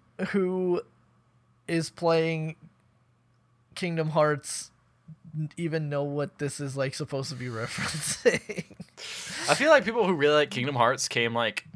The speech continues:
Speaker 2: a couple years, like, are always born, like, a couple years before me. Like, not
Speaker 1: Yeah.
Speaker 2: many, like, two or three years before me.
Speaker 1: Speaking of
Speaker 2: They love
Speaker 1: which,
Speaker 2: Kingdom Hearts.
Speaker 1: to, to not completely derail the, the the trailer trash,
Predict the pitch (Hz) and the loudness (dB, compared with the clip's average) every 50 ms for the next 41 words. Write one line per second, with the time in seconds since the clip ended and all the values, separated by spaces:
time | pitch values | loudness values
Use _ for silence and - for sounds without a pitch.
0 | - - - 123 - _ _ _ - - 135 127 - - 113 107 101 101 101 101 | -10 -8 -8 -8 -8 _ _ _ -6 -4 -4 -4 -4 -6 -8 -6 -4 -4 -2 -2
1 | 101 101 98 95 92 - - - - - - - - - 90 - 117 110 110 107 | -2 -2 -4 -4 -4 -4 -4 -4 -6 -10 -12 -10 -8 -8 -6 -4 -2 -2 -2 -2
2 | 104 - - 107 107 107 101 104 98 - 107 - - - 117 110 - 117 104 101 | -4 -4 -4 -2 0 0 0 -2 -6 -8 -10 -12 -8 -6 -6 -6 -6 -8 -10 -10
3 | 98 98 98 95 - - - - - - 107 104 - - - - - 151 151 143 | -10 -10 -10 -10 -12 -14 -16 -14 -12 -12 -12 -12 -12 -16 -18 -12 -10 -6 2 4
4 | 165 220 240 233 220 208 156 120 107 107 123 - - - - - _ _ - 117 | 6 6 6 4 2 2 2 0 -2 -4 -8 -12 -18 -20 -20 -20 _ _ -14 -14
5 | - - - 139 135 127 113 - - 117 - - 101 98 - - - - 123 - | -12 -12 -12 -8 -6 -6 -6 -8 -8 -12 -10 -10 -12 -12 -14 -16 -16 -14 -14 -12
6 | - 117 120 120 120 - - - - - 370 370 339 269 220 196 190 196 208 208 | -12 -12 -14 -14 -16 -18 -16 -12 -2 2 2 2 4 2 2 4 4 4 4 4
7 | - - - - - 190 - - 92 92 92 - - - - - - _ - - | 2 -2 -4 -4 -6 -8 -8 -6 -6 -6 -6 -8 -10 -12 -12 -12 -16 _ -8 -6
8 | - 180 170 - - 185 185 196 190 180 - - - 185 170 - 180 180 175 160 | -4 -4 -4 -4 -4 0 2 2 2 2 0 -2 -6 -8 -6 -4 -2 -2 0 0
9 | 156 151 143 147 151 151 147 147 139 139 139 139 135 135 190 131 127 123 120 117 | -2 -2 -2 -2 -2 -2 -2 -2 -2 0 0 0 0 -2 -4 -4 -4 -4 -4 -6
10 | - - - 120 120 117 113 117 - 113 - - - - - - - - _ _ | -8 -8 -8 -6 -6 -4 -6 -6 -8 -10 -14 -18 -20 -20 -20 -20 -20 -20 _ _
11 | _ _ 147 - - 151 143 135 131 131 - - 131 123 123 131 | _ _ -10 -6 -4 -2 -2 -2 -2 -2 -2 -2 -2 -2 -2 -4